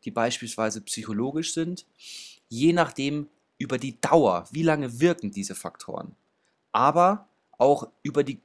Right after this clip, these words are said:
Kumulation, das bedeutet, inwiefern verschiedene Risikofaktoren aufeinandertreffen und gleichzeitig auf den Menschen wirken.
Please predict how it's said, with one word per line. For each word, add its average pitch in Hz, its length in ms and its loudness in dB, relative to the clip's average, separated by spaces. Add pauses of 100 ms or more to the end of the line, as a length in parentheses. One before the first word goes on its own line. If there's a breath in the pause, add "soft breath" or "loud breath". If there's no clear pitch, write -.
(120)
Kumulation, 165 960 4
das 107 140 -8
bedeutet, 127 540 0 (260 soft breath)
inwiefern 156 680 -2
verschiedene 185 640 -4
Risikofaktoren 151 800 -4
aufeinandertreffen 165 1040 0
und 120 140 -10
gleichzeitig 143 920 -2
auf 127 240 0
den 110 140 -6
Menschen 117 400 -6
wirken. 101 420 -4